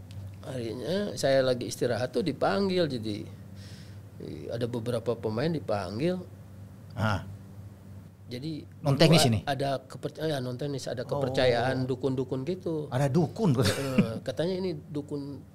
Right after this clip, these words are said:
Speaker 1: top lah di
Speaker 2: <laughs>
Speaker 1: Indonesia, katanya gitu.
Speaker 2: Dukun top.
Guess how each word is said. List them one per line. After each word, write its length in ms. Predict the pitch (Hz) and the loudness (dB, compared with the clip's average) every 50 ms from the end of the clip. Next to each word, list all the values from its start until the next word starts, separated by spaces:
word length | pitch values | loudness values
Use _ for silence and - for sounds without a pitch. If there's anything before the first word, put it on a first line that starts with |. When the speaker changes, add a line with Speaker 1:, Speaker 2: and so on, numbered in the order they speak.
| - - - | -20 -20 -4
Speaker 1:
top 300 | - - 180 180 - - | 2 4 4 4 2 0
lah 100 | 180 - - | -4 -4 -4
di 200 | 139 131 127 120 | -4 2 8 10
Speaker 2:
<laughs> 280 | - - - - - | 10 10 10 6 2
Speaker 1:
Indonesia, 520 | 139 - - - - - - 427 - 302 - - - | 0 2 4 4 4 6 6 6 8 8 8 6 4
katanya 320 | - - 427 427 - - 403 | 4 2 2 0 0 0 -2
gitu. 100 | 403 - - 220 | 0 2 4 4
Speaker 2:
Dukun 240 | 214 - - - - 240 | 4 4 4 4 4 4
top. 200 | - - 104 | 2 2 2